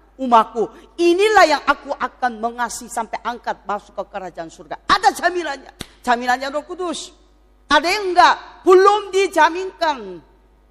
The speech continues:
Itu. Walaupun begitu bisa minum,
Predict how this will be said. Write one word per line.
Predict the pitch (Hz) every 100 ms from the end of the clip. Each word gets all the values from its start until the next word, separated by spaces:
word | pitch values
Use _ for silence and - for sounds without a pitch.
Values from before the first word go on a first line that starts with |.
| _
Itu. | 269 _ _ _ _ _ 254
Walaupun | 302 359 359 370 339
begitu | 320 370 349
bisa | 247 302 339
minum, | 339 381 359 330 311